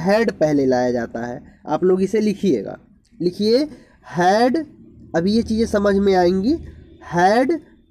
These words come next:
एक structure है, had plus subject plus verb की third form, यहाँ if नहीं आएगा, ठीक है, Plus object आ सकता है, फिर comma लगेगा और आगे लिखा जाएगा क्या,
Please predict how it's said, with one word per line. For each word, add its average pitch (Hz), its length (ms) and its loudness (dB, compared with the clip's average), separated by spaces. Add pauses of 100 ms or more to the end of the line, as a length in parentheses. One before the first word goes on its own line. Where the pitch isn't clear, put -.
(200)
एक 165 140 0
structure 202 500 -2
है, 214 260 2
had 196 360 2
plus 185 340 -2
subject 175 540 -2 (440)
plus 175 240 0
verb 170 400 0
की 170 100 -4
third 180 300 0
form, 233 260 0
यहाँ 220 220 0 (100)
if 240 180 0
नहीं 160 300 0
आएगा, 113 360 -4 (720)
ठीक 240 160 -2
है, 311 320 -4 (1600)
Plus 170 200 0
object 165 420 0
आ 208 80 2
सकता 214 380 -2
है, 247 220 0 (400)
फिर 269 240 -2 (280)
comma 185 260 2
लगेगा 240 560 2 (520)
और 170 180 2
आगे 185 340 0
लिखा 208 320 0
जाएगा 180 340 2
क्या, 214 400 0